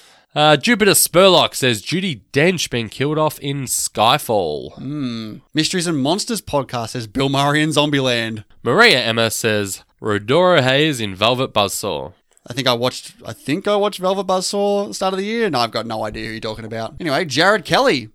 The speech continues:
Speaker 2: once again, says Leo DiCaprio in The Departed.
Speaker 1: Real Speak says Alberto in Hell or High Water.
Speaker 2: Yeah, I must admit, when I watched that, it,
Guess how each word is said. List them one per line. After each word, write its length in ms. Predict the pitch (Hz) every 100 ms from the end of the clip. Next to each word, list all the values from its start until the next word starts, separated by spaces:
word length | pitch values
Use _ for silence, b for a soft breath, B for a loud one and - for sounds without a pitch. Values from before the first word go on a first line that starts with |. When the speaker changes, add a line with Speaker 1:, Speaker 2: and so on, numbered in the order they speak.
| _
Speaker 2:
once 160 | 131 117
again, 420 | 139 190 165 107
says 220 | - 117
Leo 280 | 120 147 160
DiCaprio 640 | 165 170 170 160 147 123 117
in 300 | 123 151 170 160 _
The 140 | 151
Departed. 580 | 165 - 113 98 87 - - _
Speaker 1:
Real 200 | 131 156
Speak 340 | - 185 220
says 320 | - 123 107 -
Alberto 1200 | 110 117 107 123 202 202 - 160 143 127 113 104
in 160 | 113 127
Hell 260 | - 131
or 140 | 175 156
High 220 | - 139
Water. 460 | 175 131 107 87 -
Speaker 2:
Yeah, 180 | 117 113
I 40 |
must 220 | 117 120
admit, 200 | 123 117
when 120 | 113 117
I 80 |
watched 200 | 113 113 -
that, 140 | 113
it, 140 | 113